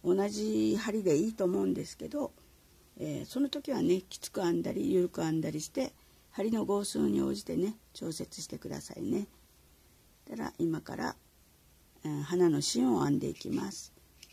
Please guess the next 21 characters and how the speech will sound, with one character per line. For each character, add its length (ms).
指 240
に 140
二 140
回 340
巻 220
い 20
て、 320
円 200
の 120
編 100
み 80
方 240
で 140
す 140
ね。 280
円 160
の 100
編 120
み 80
方 320
で、 260